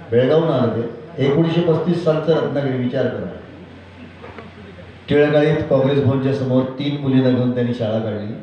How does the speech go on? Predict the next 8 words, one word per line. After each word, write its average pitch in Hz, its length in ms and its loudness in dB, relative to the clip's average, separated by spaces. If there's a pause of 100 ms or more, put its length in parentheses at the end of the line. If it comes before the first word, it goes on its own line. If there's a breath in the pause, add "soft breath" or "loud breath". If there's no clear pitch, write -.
(600 loud breath)
तेव्हा 135 580 2
टिळकाळीतल्याच 143 920 2
लोकांनी 143 560 0
शेणगोळे 123 460 0
फेकले. 123 720 -2 (140)
हा 113 60 4
इतिहास 123 520 4
आहे. 95 220 0